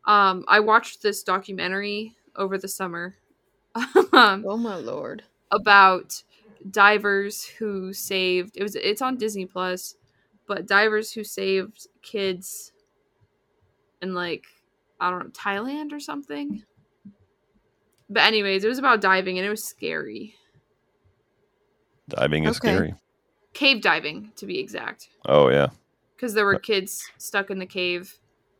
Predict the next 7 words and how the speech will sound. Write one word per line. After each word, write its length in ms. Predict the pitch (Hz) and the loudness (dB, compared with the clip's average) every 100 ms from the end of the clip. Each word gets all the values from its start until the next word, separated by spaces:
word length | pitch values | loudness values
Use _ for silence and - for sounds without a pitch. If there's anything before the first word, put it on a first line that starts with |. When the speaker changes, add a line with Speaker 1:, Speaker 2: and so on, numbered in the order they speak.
| _ _ - - | _ _ -20 -12
Speaker 1:
and 140 | 190 | -8
they 80 | 180 | -6
got 180 | 175 170 | -6 -6
'em 140 | 170 | -8
all 140 | 170 165 | -10 -6
out. 260 | - 92 _ _ _ _ _ _ _ _ _ _ - | -6 -8 _ _ _ _ _ _ _ _ _ _ -8
Speaker 2:
Hmm. 160 | 247 | -8